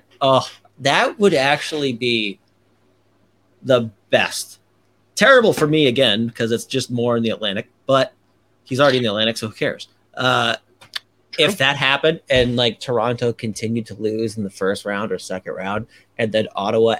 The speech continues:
Speaker 1: adds Nylander and, like, wins the cup, that'd be so fucking funny. Um,
Speaker 2: That'd be fun.
Speaker 1: but yeah, no, so they're in a conundrum with Nylander though, and, like,
Speaker 2: Yeah.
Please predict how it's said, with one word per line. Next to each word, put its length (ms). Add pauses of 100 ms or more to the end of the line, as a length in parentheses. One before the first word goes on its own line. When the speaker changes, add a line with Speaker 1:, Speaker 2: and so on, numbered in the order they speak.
Speaker 1:
adds 300
Nylander 600
and, 100
like, 140
wins 220
the 80
cup, 240
that'd 100
be 80
so 360
fucking 420
funny. 280 (400)
Um, 520 (1900)
Speaker 2:
That'd 80
be 60
fun. 160
Speaker 1:
but 180 (1600)
yeah, 140
no, 200
so 200
they're 160
in 140
a 40
conundrum 440
with 120
Nylander 380
though, 180
and, 140
like, 280 (520)
Speaker 2:
Yeah. 140